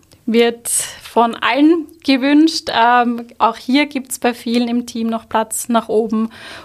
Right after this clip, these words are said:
und ist definitiv was, woran jede Praxisleitung, zumindest die, die ich interviewt habe, auch weiterhin arbeiten möchte. Ja, dass das vom Team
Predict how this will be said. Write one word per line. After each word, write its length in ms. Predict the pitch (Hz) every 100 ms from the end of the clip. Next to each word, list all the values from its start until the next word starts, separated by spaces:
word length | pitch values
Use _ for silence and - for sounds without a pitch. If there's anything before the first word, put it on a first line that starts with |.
| -
und 180 | 226 226
ist 220 | 220 240
definitiv 640 | 226 226 220 220 220 208
was, 300 | 202 208 208
woran 360 | 220 208 202 202
jede 220 | 196 202
Praxisleitung, 880 | 202 208 - 208 220 208 208 208 208
zumindest 640 | 214 214 208 202 202 - 208
die, 120 | 202
die 140 | 247
ich 120 | 202
interviewt 540 | 214 208 208 214 214 -
habe, 340 | 208 202 -
auch 300 | 202 202 -
weiterhin 420 | 202 202 208 208
arbeiten 400 | 208 202 196 -
möchte. 460 | 196 190 - 196 190 _ -
Ja, 200 | 208 208
dass 120 | 202
das 140 | 202
vom 220 | - 202
Team 320 | - 208 202